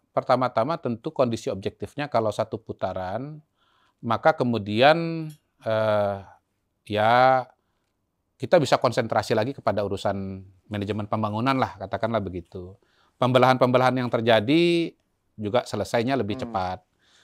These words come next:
Speaker 1: Kemudian ya pertumbuhan ekonomi bisa lebih cepat, lebih tinggi. Karena para pelaku ekonomi kan nggak perlu nunggu ekstra beberapa bulan gitu
Speaker 2: Ya.
Speaker 1: loh untuk mengambil keputusan karena udah ketahuan pemenangnya. Yang ketiga, kalau saya pribadi memang mengkhawatirkan putaran kedua itu akan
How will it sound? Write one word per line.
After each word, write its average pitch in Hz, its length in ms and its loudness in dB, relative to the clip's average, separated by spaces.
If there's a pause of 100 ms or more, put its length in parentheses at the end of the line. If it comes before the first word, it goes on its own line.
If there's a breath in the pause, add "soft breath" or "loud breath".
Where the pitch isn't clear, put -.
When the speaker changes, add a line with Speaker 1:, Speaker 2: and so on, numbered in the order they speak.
(140)
Speaker 1:
Kemudian 113 460 4
ya 127 320 8
pertumbuhan 120 480 0
ekonomi 117 480 -2
bisa 98 560 2 (720)
lebih 110 180 -2
cepat, - 300 2
lebih 104 240 -6
tinggi. 95 240 -10
Karena 113 240 -4
para 120 160 4
pelaku - 240 -2
ekonomi 107 400 -4
kan 151 80 6
nggak 120 160 -2
perlu 110 240 -2
nunggu 107 560 -4 (680 soft breath)
ekstra 117 760 6
beberapa 117 380 4
bulan 135 420 6
gitu 104 220 -2
Speaker 2:
Ya. 98 80 -2
Speaker 1:
loh 104 160 -6
untuk 117 160 -4
mengambil 110 320 0
keputusan 113 480 -2
karena 127 160 2
udah 107 160 -2
ketahuan 107 640 -2
pemenangnya. 98 720 -4 (560 soft breath)
Yang 123 240 4
ketiga, 139 400 8
kalau 143 640 6
saya 127 160 4
pribadi 123 400 4
memang 151 320 0
mengkhawatirkan 110 640 0
putaran 107 320 -2
kedua 104 320 -4
itu - 160 -6
akan 104 560 -6